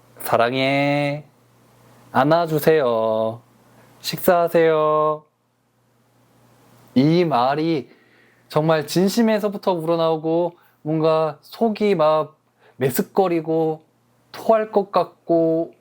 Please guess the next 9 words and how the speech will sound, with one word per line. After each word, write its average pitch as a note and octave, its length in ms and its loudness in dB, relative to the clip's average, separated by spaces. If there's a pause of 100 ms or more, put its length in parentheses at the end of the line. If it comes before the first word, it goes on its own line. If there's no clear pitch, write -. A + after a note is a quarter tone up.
(760)
이런 A#2+ 360 2
기분이 D#3 400 -2
들지 C#3 460 0
않는 B2+ 380 -2
그때에 D3+ 1120 -2 (840)
어디선가 E3+ 760 0
기다리던 C3 720 -4
그 A2+ 460 -6
능력남 E3+ 580 0